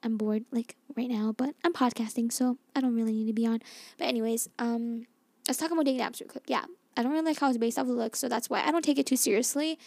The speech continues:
and I really hope I don't meet my person through a dating app, but if I do, that's fine too. It's very normal nowadays, and it's a gr-, I honestly think that, you know, not everyone goes on dating apps f-, f-, with good intentions,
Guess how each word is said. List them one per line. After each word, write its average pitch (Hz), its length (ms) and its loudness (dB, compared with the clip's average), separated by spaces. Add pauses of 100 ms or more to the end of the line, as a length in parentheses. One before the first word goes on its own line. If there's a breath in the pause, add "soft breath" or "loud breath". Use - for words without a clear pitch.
(260 loud breath)
and 233 80 -4
I 226 40 0
really 247 260 2
hope 247 160 0
I 214 60 -2
don't 196 140 -8
meet 208 120 -8
my 202 100 -4
person 277 440 0 (120)
through 294 120 6
a 285 40 8
dating 285 240 6
app, 311 120 2
but - 80 6
if 240 80 4
I 247 80 8
do, 285 320 4
that's 302 140 4
fine 294 160 4
too. 349 180 6
It's 240 120 0
very 320 160 6
normal 247 280 6
nowadays, - 540 -2
and 226 200 -4 (460 loud breath)
it's 233 300 0
a 254 80 -2
gr-, 240 260 -8 (120)
I 240 120 0
honestly 262 360 -2
think 247 240 -8
that, 208 220 -6 (140)
you 240 100 -4
know, 233 80 -2
not 262 240 4
everyone 233 320 -2
goes 220 200 -4
on 220 120 -8
dating 214 220 -6
apps 226 160 -6
f-, - 80 -20 (180)
f-, - 140 -20
with - 260 4 (100)
good 226 160 4
intentions, 254 680 0